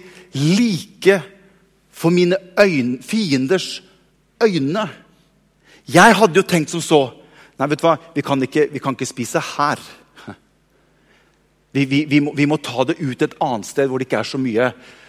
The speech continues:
vanskeligheter og problemer og utfordringer. Vi, vi må finne et annet sted hvor vi kan dekke bord og spise. Ikke her.» Men David sier, «Han dekker bord for meg,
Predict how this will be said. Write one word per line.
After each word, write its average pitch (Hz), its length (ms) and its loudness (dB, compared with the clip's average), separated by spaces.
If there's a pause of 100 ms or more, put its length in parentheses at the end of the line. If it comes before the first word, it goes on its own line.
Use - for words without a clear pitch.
(1040)
vanskeligheter 120 880 -4
og 123 80 -10
problemer 123 640 -4
og 143 160 -4
utfordringer. 123 640 -8 (580)
Vi, 139 160 -2
vi 143 120 0
må 143 120 -4
finne 143 240 0
et - 160 -12
annet 135 240 -4
sted 131 380 -4 (180)
hvor 123 140 -6
vi 123 60 -4
kan 123 160 -6
dekke 113 280 -4
bord 98 260 -12
og - 140 -16
spise. 101 320 -14 (880)
Ikke 151 220 -2 (100)
her.» 107 200 -6 (1300)
Men 117 160 -8
David 175 240 -2
sier, 170 200 -2 (280)
«Han 160 120 -6
dekker 156 280 -4
bord 190 200 -6
for 202 120 -8
meg, 202 240 -2